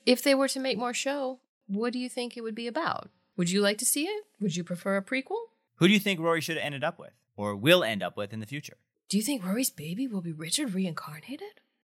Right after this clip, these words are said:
Speaker 2: Let us know. You can reach out by following us on Instagram, Facebook, TikTok,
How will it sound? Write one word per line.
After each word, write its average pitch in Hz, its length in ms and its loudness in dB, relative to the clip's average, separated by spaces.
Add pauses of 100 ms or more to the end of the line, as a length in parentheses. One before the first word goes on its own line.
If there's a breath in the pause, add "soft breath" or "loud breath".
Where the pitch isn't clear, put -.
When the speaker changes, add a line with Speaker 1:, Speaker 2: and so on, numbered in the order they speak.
(160)
Speaker 2:
Let 185 180 12
us 214 140 8
know. 185 420 4
You 107 120 -6
can 123 140 -6
reach 127 180 -2
out 123 160 4
by 113 100 2
following 113 360 -4
us 110 160 -8
on 113 100 -6
Instagram, 113 560 -6
Facebook, 117 400 -4
TikTok, 120 480 -2